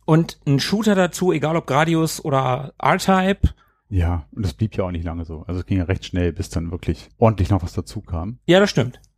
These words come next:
Speaker 2: Ist deine Frage damit beantwortet?
Speaker 1: Ja, hinreichend.
Speaker 2: Das freut mich. Ja, und obwohl Sega mit dem technisch in einigen Belangen ja besser ausgestatteten Mega Drive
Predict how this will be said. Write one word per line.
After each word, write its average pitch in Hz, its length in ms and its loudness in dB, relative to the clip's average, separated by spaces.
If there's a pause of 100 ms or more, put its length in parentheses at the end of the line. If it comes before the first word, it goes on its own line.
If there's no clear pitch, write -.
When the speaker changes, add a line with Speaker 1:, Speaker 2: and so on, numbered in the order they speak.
(200)
Speaker 2:
Ist - 160 0
deine 151 120 2
Frage 139 220 2
damit 139 180 2
beantwortet? - 540 -8 (380)
Speaker 1:
Ja, 254 260 2
hinreichend. 123 720 0 (300)
Speaker 2:
Das - 240 -4
freut - 320 -10
mich. - 240 -20 (1600)
Ja, 160 120 6
und 143 120 0
obwohl 147 540 6
Sega 160 320 4
mit - 440 -2
dem 123 280 2
technisch 156 420 0
in 120 200 0 (100)
einigen 120 380 4
Belangen 87 280 0
ja 95 140 -2
besser 110 300 -6
ausgestatteten 110 580 -8
Mega 110 220 -4
Drive 104 480 -6